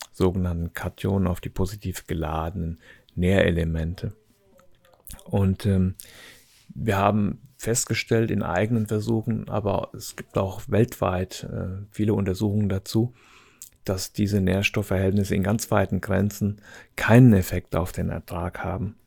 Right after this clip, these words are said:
Zudem sind diese leider nicht an Feldversuchen geeicht worden, beziehungsweise Versuche, die das gemacht haben, kommen eben nicht dazu Ergebnissen, die sagen, okay, das ist nun völlig anders. Wichtig ist für unsere Verhältnisse, wir leben ja nun hier in einer Region,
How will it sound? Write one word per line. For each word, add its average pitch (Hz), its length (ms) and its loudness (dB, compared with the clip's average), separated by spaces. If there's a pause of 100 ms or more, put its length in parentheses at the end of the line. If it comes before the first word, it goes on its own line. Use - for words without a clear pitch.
(380)
Zudem 107 340 4
sind 107 260 0
diese 101 340 0 (380)
leider 104 300 4
nicht 123 280 2
an 107 160 0
Feldversuchen 113 640 2
geeicht - 440 2
worden, 87 320 0
beziehungsweise 95 360 0
Versuche, 113 380 0
die 110 120 0
das 101 220 4
gemacht 95 380 -2
haben, 104 200 2
kommen 123 280 4
eben 95 400 4
nicht 107 340 0
dazu - 340 -2
Ergebnissen, 95 600 0
die 98 100 0
sagen, 95 380 2
okay, 101 340 -2 (420)
das 92 160 -2
ist - 180 -6
nun 104 120 2
völlig 98 420 0
anders. 98 560 0 (440)
Wichtig 127 320 2
ist 120 140 4
für - 100 -2
unsere 117 260 2
Verhältnisse, 104 420 2
wir 101 100 0
leben 110 220 0
ja 113 80 0
nun 113 200 0
hier 107 360 -2
in 107 100 -2
einer 101 320 -4
Region, 95 540 2